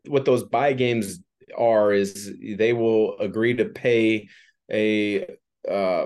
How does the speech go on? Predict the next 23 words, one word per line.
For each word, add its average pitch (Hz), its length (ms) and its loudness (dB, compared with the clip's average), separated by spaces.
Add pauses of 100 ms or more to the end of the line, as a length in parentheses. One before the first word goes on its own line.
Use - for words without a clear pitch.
(120)
opposing 123 540 -2
program 110 540 0 (160)
X 127 240 -6
amount 107 240 0
of 95 40 0
money, 85 340 -6
and 101 680 -4
with 110 180 -2
that 113 160 2
X 110 200 -2
amount 107 220 -2
of 104 40 -2
money, 135 420 0 (380)
um, 104 520 -4
it 107 120 -4
pays 113 240 0
for - 120 -4
their 101 160 2
travel 113 440 -2
costs, 110 680 -2
whether 98 260 2
it's - 240 -12
hotel, 107 840 -2